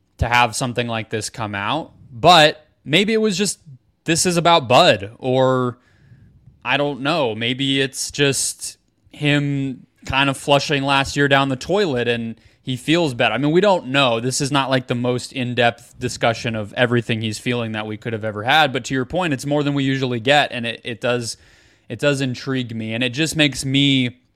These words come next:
feel a little worse about the fact that they ran it back, 'cause I already didn't love that.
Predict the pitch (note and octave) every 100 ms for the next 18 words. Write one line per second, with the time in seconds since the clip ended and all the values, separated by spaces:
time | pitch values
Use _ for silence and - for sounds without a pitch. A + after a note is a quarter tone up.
0 | _ _ - _ - - E3 E3+ E3+ F3+
1 | D#3 E3+ E3 D3+ D3+ D3+ C3 D3+ C#3 C3
2 | C#3 C3+ C#3 B2+ C#4+ C3+ G2+ - - B2+
3 | C3 C3 C#3+ D3 C#3 C3+ B2+ B2 A#2+ G#2+
4 | G2 G2